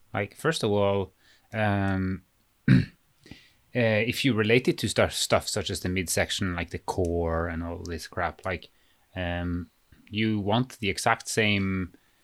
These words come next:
um, relationship as when you stand on your feet. Like, you're not doing anything significantly different in your, in your midsection when you stand on your hands and stand on your feet. Um, and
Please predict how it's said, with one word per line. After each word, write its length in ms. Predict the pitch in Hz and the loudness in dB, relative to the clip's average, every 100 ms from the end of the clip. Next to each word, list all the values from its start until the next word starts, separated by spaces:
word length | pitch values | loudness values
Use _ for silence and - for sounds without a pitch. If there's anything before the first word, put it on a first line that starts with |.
| _ _ - | _ _ -10
um, 680 | 95 92 87 82 82 80 - | -6 -6 -6 -8 -10 -12 -10
relationship 840 | 107 104 120 131 101 - 98 - - | -6 0 0 0 -4 -2 -2 -4 -4
as 240 | 107 104 - | -2 -2 -4
when 100 | 98 | -6
you 80 | 92 | -4
stand 380 | - 98 98 | -2 0 0
on 140 | 92 92 | -2 -4
your 120 | 95 | -6
feet. 460 | - 113 87 - - - | -4 -4 -6 -12 -18 -6
Like, 300 | 95 85 - | -6 -6 -12
you're 240 | - 104 95 | -8 -4 0
not 320 | 101 98 - | 0 -2 -2
doing 400 | 104 107 101 95 | -2 0 0 0
anything 380 | 95 90 101 92 | -2 -6 -6 -8
significantly 760 | - 87 95 - - 85 92 | -8 -8 -8 -8 -12 -10 -10
different 480 | 87 95 - 87 85 | -8 -8 -8 -10 -10
in 140 | 92 | -10
your, 300 | 90 90 87 - - - _ _ - | -8 -8 -10 -12 -20 -20 _ _ -16
in 100 | 95 | -10
your 260 | 90 90 87 | -6 -6 -8
midsection 640 | 87 98 - 90 - 101 92 | -10 -10 -8 -8 -6 -6 -6
when 80 | |
you 80 | 92 | -6
stand 320 | 87 101 95 | -6 -6 -6
on 80 | 90 | -6
your 80 | 90 | -6
hands 260 | 98 104 - | -6 -6 -6
and 60 | |
stand 260 | - 95 95 | -8 -6 -8
on 100 | 90 | -8
your 80 | 90 | -10
feet. 400 | - 101 - - - | -8 -8 -8 -16 -12
Um, 440 | 95 92 92 90 85 _ _ _ - - | -6 -4 -2 -4 -8 _ _ _ -10 2
and 380 | 98 98 95 | 2 4 0